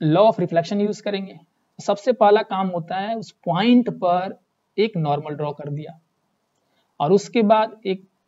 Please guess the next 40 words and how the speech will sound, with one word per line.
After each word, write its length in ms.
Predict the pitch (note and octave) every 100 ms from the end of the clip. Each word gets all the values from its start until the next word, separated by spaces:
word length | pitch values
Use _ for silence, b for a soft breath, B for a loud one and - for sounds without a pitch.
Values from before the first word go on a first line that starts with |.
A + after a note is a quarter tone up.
| E3
angle 280 | F3+ F#3 F3+
of 120 | E3+ - _ _ _ _ _ -
reflection 580 | E3 E3 F#3+ F#3 A#3 A3+
को 100 | G#3
ध्यान 260 | D#3+ E3 F3
में 100 | D#3
रखते 300 | - - F#3+
हुए 320 | F#3+ D3+ -
reflected 680 | D3+ D3+ D#3 C#3 - D#3+ D3
ray 100 | D3
light 220 | E3 E3+
draw 240 | D#3+ D#3+ E3+
कर 140 | E3+
दिया। 320 | E3 E3+ E3 - _ _ _ _ _ _
ये 60 | D3+
अपना 320 | C#3 D#3+ F3
reflected 680 | D#3+ C#3+ C#3+ C#3 - C4 - _ -
ray 160 | C3+
light 260 | C3+ C#3+ D3+
हो 60 | D#3+
गया। 220 | - _ _ _ _ _ -
ठीक 100 | A#3
है, 80 | - _ _
हमने 220 | G#3 B3+
ऐसे 180 | B3 B3
ड्रॉ 300 | F#3 F3+ F#3+
किया 240 | F3 D#3+ C3
हुआ 180 | C3
है, 60 | D3+
आप 240 | E3+ G3 -
चाहो 240 | F#3+ G#3
तो 100 | A3
इसको 200 | G#3 A#3+
थोड़ा 180 | G#3 G#3
इधर 220 | F#3+ F#3
भी 100 | F#3+
ड्रॉ 200 | D#3+ D3
कर 140 | C#3
सकते 360 | C3 A#2 _ B2
हैं। 140 | A#2